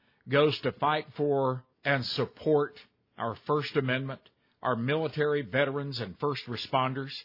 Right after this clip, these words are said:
sanctity of life, our Second Amendment? I know that's important to you. Yes, you're gonna get dependable nationwide coverage, four G or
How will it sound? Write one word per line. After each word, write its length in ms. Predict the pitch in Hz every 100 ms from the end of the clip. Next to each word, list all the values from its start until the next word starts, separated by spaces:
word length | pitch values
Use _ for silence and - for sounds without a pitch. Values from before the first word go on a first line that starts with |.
| _ _ _
sanctity 760 | - - 175 180 - 165 160 151
of 160 | 117
life, 400 | 113 123 135 135 - - _ _ -
our 160 | 139
Second 580 | - - 180 185 190 170
Amendment? 520 | 143 139 156 214 240 -
I 100 | 139
know 160 | 170 214
that's 300 | 165 214 190
important 480 | 120 120 107 92
to 100 | 110
you. 220 | 101 98 - _
Yes, 580 | 127 139 175 196 147 -
you're 140 | 143 135
gonna 180 | 147
get 280 | 143 143 110
dependable 1040 | 135 - 147 196 208 202 165 143 113 78 - _ -
nationwide 1000 | 107 151 190 202 226 208 190 175 170 151
coverage, 500 | 147 160 127 127 101 -
four 260 | - 202 202
G 420 | 143 185 190 190
or 240 | - 175